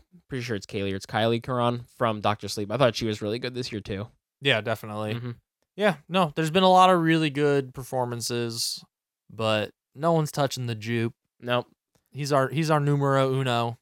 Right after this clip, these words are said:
Speaker 1: He is our numero uno.
Speaker 2: All right. We're cruising through these duties now. These are all good duties from here on out now.
Speaker 1: Mm-hmm.
Speaker 2: Now, this award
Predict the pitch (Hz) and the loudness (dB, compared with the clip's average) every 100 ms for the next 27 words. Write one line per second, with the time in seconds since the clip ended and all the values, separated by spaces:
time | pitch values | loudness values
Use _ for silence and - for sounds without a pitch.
0 | _ 127 143 139 117 110 107 107 107 110 | _ 0 2 4 2 0 -2 0 -2 -2
1 | 120 - _ 127 123 113 104 120 131 113 | -4 -8 _ -4 -2 -2 0 2 2 -2
2 | _ _ _ _ _ _ - 151 - 170 | _ _ _ _ _ _ -6 -6 -2 2
3 | 220 220 160 151 170 156 135 123 143 156 | 4 4 0 0 2 4 2 2 6 6
4 | 123 110 113 104 101 101 - _ _ _ | 6 2 -2 -2 -2 -4 -8 _ _ _
5 | - 190 226 226 160 165 135 127 113 110 | -2 2 8 8 8 6 4 2 0 -2
6 | - 107 110 104 98 98 98 98 98 98 | -4 -6 -4 -4 -2 -2 -4 -6 -8 -6
7 | 139 151 - _ _ _ - 123 123 123 | -2 -2 -4 _ _ _ -4 2 4 4
8 | 123 - _ _ 180 220 175 113 104 104 | 0 -6 _ _ -2 2 4 6 4 2